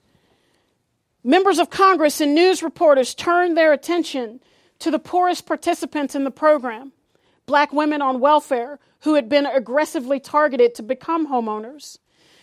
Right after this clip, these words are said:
These women, many of whom had been recruited from deteriorating public housing complexes, were particularly vulnerable to buying homes that were in poor condition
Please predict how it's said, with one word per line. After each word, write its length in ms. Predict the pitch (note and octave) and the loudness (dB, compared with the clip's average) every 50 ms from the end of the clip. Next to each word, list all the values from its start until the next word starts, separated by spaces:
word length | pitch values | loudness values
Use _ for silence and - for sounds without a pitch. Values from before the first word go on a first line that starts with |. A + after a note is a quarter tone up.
| _ _ _ - | _ _ _ -4
These 240 | A#3+ D#4+ F4 F4 C4+ | 0 0 0 0 2
women, 380 | C4+ F4 F4+ E4 D#4+ D4 C4+ C#4 | 0 0 2 2 2 2 2 0
many 240 | D#4 E4 F4 F4 | 0 0 0 0
of 100 | E4 C#4+ | -2 -2
whom 240 | - E4 E4+ F4 E4 | -2 -2 -2 0 0
had 180 | C#4 D#4+ C#4+ A#3 | -2 -2 -2 -2
been 200 | D#4+ D#4 D#4 B3+ | -4 -4 -4 -4
recruited 540 | D4 C#4+ - - - G4 G4 F4+ E4 C4+ - | -6 -8 -8 -4 -2 0 0 0 0 -2 -2
from 180 | - C#4+ C4+ | -4 -6 -6
deteriorating 800 | G#3+ C4 B3+ - - F4 F4 F4 E4+ E4 D#4 D4+ D4 D4+ D4+ D4 - | -6 -8 -12 -10 -8 -6 -6 -6 -4 0 2 2 2 2 0 -8 -8
public 360 | - - D4+ C4 C#4+ C4+ - | -4 -4 -2 -2 -2 -6 -6
housing 380 | - D#4 D#4 D#4+ D4+ D#4+ C#4+ | -4 -2 -2 -2 -2 -4 -8
complexes, 800 | B3 - C#4 B3 A3+ - - A#3 G#3 - - - A3+ C4+ C#4 - _ _ _ _ _ _ | -6 -4 -6 -6 -6 -4 -6 -6 -6 -6 -10 -20 -20 -20 -20 -20 _ _ _ _ _ _
were 140 | - D4 D#4 | -2 -2 -2
particularly 720 | D#4 - D#4+ - - - G#4+ A4 - G4 G4 F4+ D#4+ D#4 C#4+ | -2 -2 -6 -4 0 0 0 0 0 0 0 0 0 0 -2
vulnerable 720 | A3 G#3 C4+ C4+ C#4+ C#4+ C#4 A3 G#3+ A#3+ A#3+ C4+ D4+ - _ _ _ _ _ | 0 2 2 2 2 0 -2 -4 -6 -10 -10 -10 -12 -18 _ _ _ _ _
to 80 | - D4+ | -6 -4
buying 400 | G#3+ A3 D4 D4 D#4 D#4 D4+ C#4 | 2 2 4 4 4 2 0 0
homes 400 | A3+ D4+ D#4+ D#4+ D#4+ D#4 C#4+ - | 0 0 2 2 2 2 2 4
that 180 | - C#4 C4 | 4 4 4
were 140 | C4 C4+ C#4 | 4 2 0
in 80 | C#4 C4 | 0 -2
poor 300 | - - D4+ C#4+ C#4+ C4+ | -4 0 4 4 4 4
condition 640 | - C#4 B3+ G#3 D4 D#4 - - C#4+ A#3 A3+ A#3+ | 2 -4 -2 0 0 0 0 -2 -4 -6 -6 -8